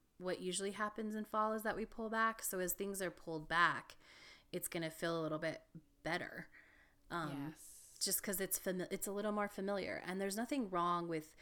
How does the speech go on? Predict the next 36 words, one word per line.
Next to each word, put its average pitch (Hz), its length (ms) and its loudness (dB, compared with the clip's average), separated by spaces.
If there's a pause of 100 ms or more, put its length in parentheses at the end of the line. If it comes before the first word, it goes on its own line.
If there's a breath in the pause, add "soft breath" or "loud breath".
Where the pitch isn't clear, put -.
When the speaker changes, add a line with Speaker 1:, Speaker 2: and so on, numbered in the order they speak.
(240 loud breath)
Speaker 1:
when 180 180 2
we're 170 120 2
growing 175 380 2
and 160 80 0
expanding. 170 580 -2
And 147 80 -4
we've 156 120 -10
talked - 260 -6
about - 180 -8
that - 160 -4
in - 60 -8
terms 156 220 -8
of - 120 -10
the - 60 -18
pandemic, 185 460 -4
like, - 220 -10 (340 loud breath)
having 202 500 0
that 180 300 -2
familiar 165 640 0
place 147 360 -6
to - 140 -8
come 147 280 -6
back - 260 -8
to - 280 -10
is 175 180 -8
great 160 360 -6
too, 180 240 -4
because 160 380 -8
it 170 160 -4
helps - 380 -2
you, 170 360 0 (340 loud breath)
just - 120 0
helps 208 220 0
you 196 60 -4
grow 190 220 -2
more. 185 320 -4